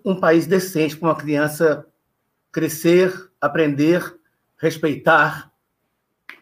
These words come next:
e viver com dignidade. E Carolina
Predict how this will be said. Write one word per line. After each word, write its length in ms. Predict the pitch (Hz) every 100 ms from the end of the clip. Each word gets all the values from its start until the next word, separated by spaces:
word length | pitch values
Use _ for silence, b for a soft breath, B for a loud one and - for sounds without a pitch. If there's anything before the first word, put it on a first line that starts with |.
| _ -
e 80 |
viver 480 | 160 190 139 160 147 - _ _ _ _
com 220 | 139 151
dignidade. 760 | 139 147 156 131 135 135 135 110 _ _ _ _ _ _ _ _ _ _ _ _ _ _ _ -
E 80 | 143
Carolina 760 | 185 185 165 190 220 202 -